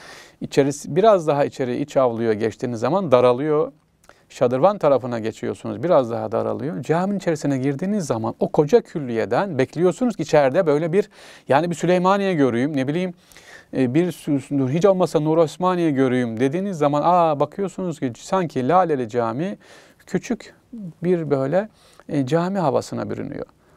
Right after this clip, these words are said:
O zaman işte Osmanlı ne kadar büyük büyük, son dönemlerde artık, e, toprak kaybede kaybede küçülüyor. İşte Laleli Cami de son dönemin camilerinden bir tanesi efendim. Kim yaptırıyor Laleli Camii'ni? Banisi kim? Padişah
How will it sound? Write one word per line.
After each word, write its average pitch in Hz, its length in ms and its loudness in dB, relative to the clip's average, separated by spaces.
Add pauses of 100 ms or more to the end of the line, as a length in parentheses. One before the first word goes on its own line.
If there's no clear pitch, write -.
(500)
O - 160 -2
zaman 131 300 0
işte 165 320 0
Osmanlı 131 560 -4
ne 160 80 -2
kadar 117 380 -2
büyük 107 300 -4
büyük, 117 200 -4
son 131 280 -4
dönemlerde 107 440 -4
artık, - 280 -2 (520)
e, - 120 -6
toprak 123 380 -2
kaybede 123 360 -6
kaybede 120 540 -6
küçülüyor. 123 720 -4 (280)
İşte 131 280 -2
Laleli 143 340 0
Cami 113 360 -6
de 147 80 -6
son 139 320 -4
dönemin 120 500 -4
camilerinden 113 720 -4
bir 139 40 -4
tanesi - 420 -4
efendim. - 360 -12 (920)
Kim 175 200 0
yaptırıyor 180 440 2
Laleli 165 340 2
Camii'ni? 156 480 -2
Banisi 135 400 0
kim? 160 300 -4 (360)
Padişah 123 600 0